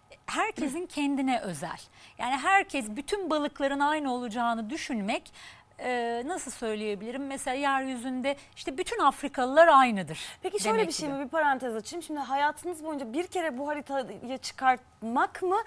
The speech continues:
Speaker 2: Yoksa bunu dönem dönem çık-, mesela işte bu sene yaptırdım, seneye de tekrar bir bakayım. Hep değişen bir şey mi? Nasıl?
Speaker 1: Çok güzel bir soru sordunuz. Tipik tabii Başak analiziyle.
Speaker 2: <laughs>
Speaker 1: Şimdi doğum haritanız,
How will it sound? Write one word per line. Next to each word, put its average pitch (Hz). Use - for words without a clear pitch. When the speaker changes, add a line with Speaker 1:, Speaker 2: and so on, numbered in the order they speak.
Speaker 2:
Yoksa 311
bunu 339
dönem 349
dönem 339
çık-, -
mesela 294
işte 302
bu 311
sene 320
yaptırdım, 311
seneye 330
de 311
tekrar 302
bir 214
bakayım. 240
Hep 269
değişen 311
bir 285
şey -
mi? 214
Nasıl? 240
Speaker 1:
Çok 277
güzel 185
bir 185
soru 220
sordunuz. 202
Tipik 277
tabii 269
Başak 269
analiziyle. 262
Speaker 2:
<laughs> -
Speaker 1:
Şimdi 277
doğum 302
haritanız, 254